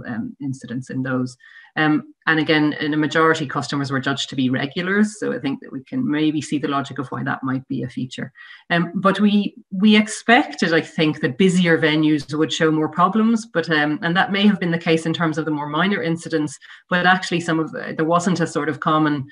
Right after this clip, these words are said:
feature. There was quite a mix of levels of busyness in amongst these eleven venues, so it wasn't directly related to how busy the venue was. We think it was more related to the kind of culture of the premises, perhaps prior to the pandemic, in terms of how sort of social or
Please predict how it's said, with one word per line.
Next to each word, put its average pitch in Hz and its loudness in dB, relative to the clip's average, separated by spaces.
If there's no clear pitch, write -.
feature. 160 0
There 147 -2
was 139 -4
quite 165 0
a 156 -2
mix 160 -2
of 143 -2
levels 147 0
of 131 -6
busyness 143 0
in 143 0
amongst 139 0
these 135 -4
eleven 135 -4
venues, 131 -4
so 151 -6
it 143 -6
wasn't 156 -2
directly 139 -2
related 135 -4
to 143 -10
how 139 -6
busy 135 -2
the 131 -4
venue 135 -2
was. - -8
We 143 -8
think 143 -10
it - -14
was 147 -10
more 143 -6
related 139 -10
to 135 -4
the - -16
kind 135 -2
of 131 -8
culture 147 -4
of 170 -4
the 170 -12
premises, 185 -8
perhaps 170 -10
prior 151 -4
to 156 -6
the - -10
pandemic, 135 -8
in 139 -8
terms 131 -8
of 131 -20
how 131 -8
sort 127 -12
of 131 -16
social 143 -4
or 131 -4